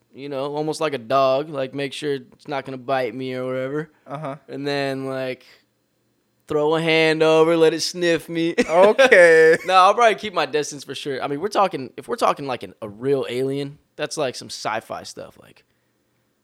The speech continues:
Speaker 1: God, I would really need the mental power to meet a fucking alien. But I would really, I would definitely not try to, like,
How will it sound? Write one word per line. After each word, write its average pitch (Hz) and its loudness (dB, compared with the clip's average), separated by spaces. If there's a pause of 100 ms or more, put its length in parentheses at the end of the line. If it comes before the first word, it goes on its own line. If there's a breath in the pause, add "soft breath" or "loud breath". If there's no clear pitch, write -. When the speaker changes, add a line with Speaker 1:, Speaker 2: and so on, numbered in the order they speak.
(220)
Speaker 1:
God, 117 -6
I 135 0
would 123 -6
really 143 -2
need 127 -10
the 127 -8
mental 123 -10
power 120 -4
to 113 -8
meet 123 -12
a 117 -12
fucking 113 -12 (220)
alien. 113 -8 (360)
But 120 -2
I 131 4
would 135 0
really, 131 -4 (180)
I 127 -4
would 135 -8
definitely 135 -10
not 123 -12
try 113 -10
to, 113 -10
like, 107 -16